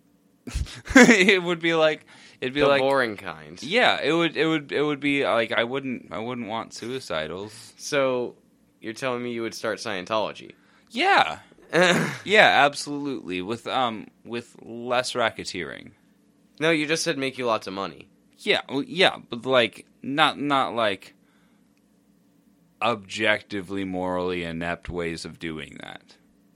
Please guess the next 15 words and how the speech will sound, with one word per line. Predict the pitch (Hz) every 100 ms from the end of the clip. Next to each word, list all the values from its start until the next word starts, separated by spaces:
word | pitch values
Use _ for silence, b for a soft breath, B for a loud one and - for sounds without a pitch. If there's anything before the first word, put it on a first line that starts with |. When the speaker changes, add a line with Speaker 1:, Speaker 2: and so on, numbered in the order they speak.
| _ _ _ _ _ _ _ _ _ _ _ _ _ _ 202
Speaker 2:
I |
don't | 196
know. | 135 101 101 101 113 _ _ _
You | 143 147
give | 147 131
a |
couple | 139 123
people | 123 127 113
Thetan | - 110 110
counts | 113 107 107 107
and | 110
you're | 113
good | 131
to | 143
go. | 156